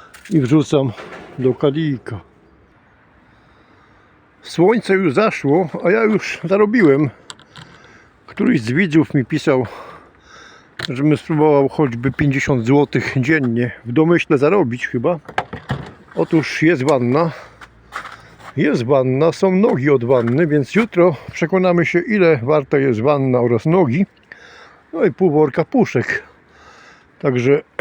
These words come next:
<clears throat> nie wiem, ile ona waży, no, pięćdziesiąt kilo może ważyć, no. Ja ją ciągnąłem po śniegu, więc była lekka dla mnie,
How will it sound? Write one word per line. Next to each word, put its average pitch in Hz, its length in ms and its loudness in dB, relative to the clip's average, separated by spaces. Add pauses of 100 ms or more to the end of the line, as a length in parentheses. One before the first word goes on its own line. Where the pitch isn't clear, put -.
<clears throat> 170 400 -2
nie 262 60 -2
wiem, 170 180 4
ile 156 100 4
ona 156 400 2
waży, 151 340 4
no, 156 80 0 (260)
pięćdziesiąt 196 560 0
kilo 190 260 4 (960)
może 202 300 2
ważyć, 185 520 2
no. 127 240 -2 (1160)
Ja 147 80 0
ją 156 160 2
ciągnąłem 151 440 2
po 143 140 2
śniegu, 156 340 0
więc 123 160 2
była 127 200 2
lekka 135 480 0 (380)
dla 131 180 0
mnie, 139 260 0